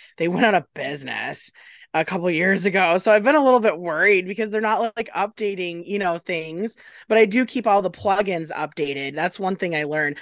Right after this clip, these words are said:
I also had my website hacked and someone completely took it over, and I had to hire someone to get it back and revert it back to what I needed. Um, it was really awful. It was horrible.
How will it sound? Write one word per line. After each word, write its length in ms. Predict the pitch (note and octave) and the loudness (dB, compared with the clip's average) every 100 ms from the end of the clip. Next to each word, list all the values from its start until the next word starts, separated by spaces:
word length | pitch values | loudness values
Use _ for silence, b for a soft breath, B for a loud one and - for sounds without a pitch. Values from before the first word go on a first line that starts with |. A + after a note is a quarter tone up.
| B | B
I 120 | E3+ | 2
also 260 | A3 C#4 C4+ | 4 6 4
had 140 | A3 | 2
my 120 | F#3+ E3+ | 2 0
website 460 | E3 D#3+ - C#3+ | -2 -4 -6 -8
hacked 500 | C#3+ D#3+ C3+ C3+ - b b b _ | -6 -4 -4 -4 -10 b b b _
and 240 | E3 E3+ | 0 0
someone 280 | E3 G#3 F#3 | 0 -2 -4
completely 420 | F3+ D#3 G#3 F3+ | -6 -4 -2 -2
took 220 | F#3 F#3 | -4 -6
it 80 | E3+ | -4
over, 520 | D3+ D3+ D#3+ E3 F3 F#3 B - | -2 -2 -2 0 -2 -4 B -6
and 160 | E3+ | -4
I 40 | F3 | -2
had 200 | F3+ E3 | -2 -2
to 60 | |
hire 340 | D#3+ F3 D#3+ E3 | -4 -4 -4 -4
someone 560 | - E3 D#3+ D3+ D#3 | -6 -8 -6 -6 -8
to 340 | D3+ - D3+ D3 | -10 -8 -6 -2
get 140 | D#3 | -2
it 140 | D#3 - | -2 -4
back 460 | D#3 C#3 D3+ F3 - | -4 -2 -2 -4 -8
and 520 | D#3 D3+ C#3+ C#3 C#3+ - b b - | -8 -4 -4 -6 -8 -14 b b -8
revert 400 | E3 D3 D3+ D3+ | -6 -4 -2 -2
it 120 | D3 | -2
back 280 | D#3 C#3 D3 | -2 -4 -4
to 120 | - | -8
what 160 | C#3 C#3+ | -6 -6
I 120 | C3+ | -6
needed. 560 | C#3 C3+ C#3 C#3+ D3+ - | -6 -8 -6 -6 -6 -8
Um, 380 | D3+ C3+ C3 B2+ | -8 -8 -8 -8
it 60 | |
was 180 | D3 C#3+ | -8 -8
really 300 | C#3 C3+ B2+ | -8 -8 -8
awful. 500 | A2+ B2 - B2+ A2 | -8 -8 -10 -10 -8
It 80 | D3+ | -6
was 160 | D3+ | -8
horrible. 580 | - C3+ C3+ C3 B2 A2+ | -8 -8 -6 -6 -8 -10